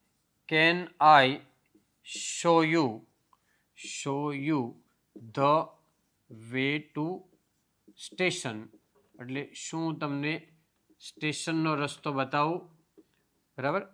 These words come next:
હું તમારી બેગ ઊંચકી લઉં તો "Can I carry your bag?" હું તમને રસ્તો ઓળંગવામાં હેલ્પ કરું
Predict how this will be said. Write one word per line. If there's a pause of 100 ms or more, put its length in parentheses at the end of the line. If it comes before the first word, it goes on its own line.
(960)
હું
તમારી
બેગ
ઊંચકી
લઉં (380)
તો
"Can
I
carry
your
bag?" (440)
હું
તમને
રસ્તો
ઓળંગવામાં
હેલ્પ
કરું